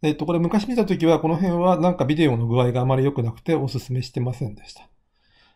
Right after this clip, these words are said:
えー、まあ、最近は改善されてるかもしれません。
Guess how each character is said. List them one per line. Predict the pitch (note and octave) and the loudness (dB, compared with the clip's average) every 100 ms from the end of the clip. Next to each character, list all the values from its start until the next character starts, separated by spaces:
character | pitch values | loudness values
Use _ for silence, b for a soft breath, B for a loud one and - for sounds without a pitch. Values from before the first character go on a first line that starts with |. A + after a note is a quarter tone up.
| _ | _
え | D#3 D3 C#3 C3 C3+ | 2 4 4 0 2
ー、 | |
ま | G#3+ | 2
あ、 | |
最 | - F#3+ | 2 0
近 | F#3+ F3+ | 4 2
は | |
改 | F3+ D#3+ | 4 2
善 | D3+ D3 | 2 0
さ | D3+ | 0
れ | C#3+ | -2
て | C#3+ | -2
る | C3 | 0
か | F#3 | 2
も | F3 | 0
し | - | -2
れ | - | -14
ま | - | -20
せ | |
ん。 | - | -20